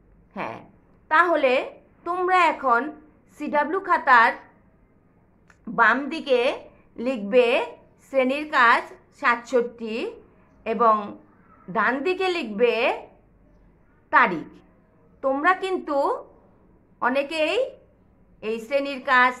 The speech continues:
তারিখ ঠিকমতো লেখো না। তাহলে তোমরা এখন লেখো এক কথায় প্রকাশ। দেখো, যার আকার নেই।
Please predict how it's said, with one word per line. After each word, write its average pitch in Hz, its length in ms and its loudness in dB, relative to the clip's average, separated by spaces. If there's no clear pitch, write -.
তারিখ 254 380 0
ঠিকমতো 254 580 -2
লেখো 226 380 0
না। 139 160 -6
তাহলে 277 400 4
তোমরা 262 260 0
এখন 262 300 2
লেখো 226 360 2
এক 220 240 -4
কথায় 311 420 -2
প্রকাশ। 254 460 4
দেখো, 220 440 0
যার 254 540 6
আকার 277 560 4
নেই। 262 320 0